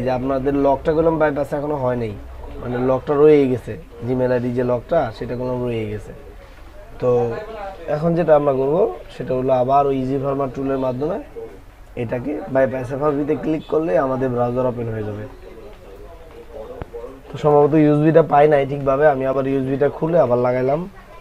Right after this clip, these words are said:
তো এবার হচ্ছে আবার আমরা হচ্ছে দ্বিতীয়বার try করব। হ্যাঁ,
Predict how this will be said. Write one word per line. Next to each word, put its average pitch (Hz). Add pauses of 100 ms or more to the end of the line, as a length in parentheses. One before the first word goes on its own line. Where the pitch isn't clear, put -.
(1900)
তো 120 (440)
এবার 135
হচ্ছে 123 (200)
আবার 131 (100)
আমরা 135 (100)
হচ্ছে 123 (720)
দ্বিতীয়বার 131
try 127
করব। 135 (2500)
হ্যাঁ, 110